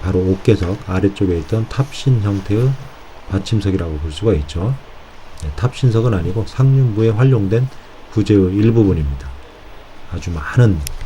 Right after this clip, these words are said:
부재들이 활용됐다는 걸 알 수가 있습니다. 어, 저 번호를 붙여서 향후에 보공공사 시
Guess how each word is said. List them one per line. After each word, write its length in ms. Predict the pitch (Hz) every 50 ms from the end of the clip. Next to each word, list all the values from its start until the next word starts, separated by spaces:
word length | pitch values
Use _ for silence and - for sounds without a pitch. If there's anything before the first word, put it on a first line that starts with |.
| - - - - - -
부재들이 640 | - 101 98 104 98 95 - 67 76 80 95 113 131 139 139 - - - - - - - - - - - - - - - - - - - - - - - -
활용됐다는 640 | - 117 123 120 117 104 104 - - 98 87 85 87
걸 140 | 92 92
알 140 | 85 85 82
수가 340 | 73 - - 101 101 104 98
있습니다. 580 | 87 76 73 - - 76 73 69 67 67 69 67 - - - - - - - - - - - - - - - - - - - - -
어, 120 | 87 82 76
저 140 | - 78
번호를 480 | 71 - - 92 92 98 95 92 90 82
붙여서 460 | 65 - - - - 98 82 71 73 76 78 90 107 120 - - - - - - - - - - -
향후에 320 | 110 110 107 104 98 90 76 - -
보공공사 720 | 98 95 98 110 104 101 92 92 90 85 82 76 80 80 78
시 340 | 73 - - 117 131 139